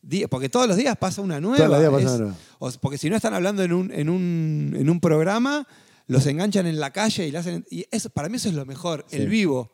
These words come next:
Speaker 2: Sí.
Speaker 1: Porque la conferencia de prensa,
Speaker 2: Hay un
Speaker 1: ¿viste?
Speaker 2: coacheo.
Speaker 1: Vos estás leyendo por
Speaker 2: Sí.
Speaker 1: ahí mucho. Porque no, no sé si, si reciben preguntas, pero en la calle, si lo para un periodista,
Speaker 2: Ah, te agarran.
Speaker 1: y mejor si te para un, un, un opositor, porque
Speaker 2: Sí.
Speaker 1: si te para uno,
Speaker 2: Uno tuyo.
Speaker 1: uno tuyo es como que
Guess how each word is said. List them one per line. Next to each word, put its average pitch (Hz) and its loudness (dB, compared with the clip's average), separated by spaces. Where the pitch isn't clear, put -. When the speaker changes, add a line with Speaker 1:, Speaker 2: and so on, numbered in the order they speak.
Speaker 2:
Sí. 101 -4
Speaker 1:
Porque 139 -6
la 180 -8
conferencia 208 -6
de 214 -4
prensa, 247 -4
Speaker 2:
Hay 135 4
un 123 0
Speaker 1:
¿viste? 190 2
Speaker 2:
coacheo. 131 6
Speaker 1:
Vos 131 2
estás 190 -2
leyendo 170 -2
por 139 -4
Speaker 2:
Sí. 147 -2
Speaker 1:
ahí 131 -4
mucho. 127 -12
Porque 120 -12
no, 131 -12
no 135 -8
sé 202 -4
si, 135 -4
si - -8
reciben 135 -8
preguntas, 127 -8
pero 117 -10
en 131 -12
la 147 -12
calle, 170 -6
si 135 -16
lo 117 -12
para 160 -10
un 156 -14
periodista, 170 -8
Speaker 2:
Ah, 113 -4
te 95 -12
agarran. 107 -8
Speaker 1:
y 90 -10
mejor 139 -4
si 202 -8
te 156 -8
para 151 -6
un, 151 -8
un, 151 -14
un 139 -6
opositor, 135 -6
porque 123 -10
Speaker 2:
Sí. 110 -4
Speaker 1:
si 101 -2
te - -8
para 156 -6
uno, 139 -8
Speaker 2:
Uno 120 -2
tuyo. 135 2
Speaker 1:
uno 143 0
tuyo 196 -4
es 139 -6
como 135 -12
que 127 -8